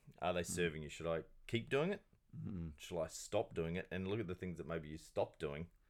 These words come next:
Speaker 1: that you should restart again.
Speaker 2: Yeah. Yeah.
Speaker 1: You know?
Speaker 2: Yeah, what, what, what was worked for you? Looking
Speaker 1: What,
Speaker 2: at me.
Speaker 1: yeah, no.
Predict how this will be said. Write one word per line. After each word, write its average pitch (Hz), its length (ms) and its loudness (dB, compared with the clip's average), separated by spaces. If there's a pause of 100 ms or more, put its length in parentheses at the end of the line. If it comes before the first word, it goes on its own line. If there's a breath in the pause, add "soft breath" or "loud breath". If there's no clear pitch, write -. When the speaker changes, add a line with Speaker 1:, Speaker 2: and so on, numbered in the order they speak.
(160)
Speaker 1:
that 80 60 -8
you 82 40 -4
should 82 200 -2
restart 85 600 2
again. 67 240 -8 (160)
Speaker 2:
Yeah. 98 280 6 (520 soft breath)
Yeah. 92 220 -4 (180)
Speaker 1:
You 92 160 0
know? 82 140 0 (200)
Speaker 2:
Yeah, 107 140 8
what, 104 260 6
what, 113 180 4 (160)
what 127 120 8
was 113 160 4
worked 110 180 4
for 98 180 -4
you? 107 160 4
Looking 127 140 6
Speaker 1:
What, 147 140 12
Speaker 2:
at 90 80 2
me. 110 80 -2 (160)
Speaker 1:
yeah, 131 180 8
no. 139 300 8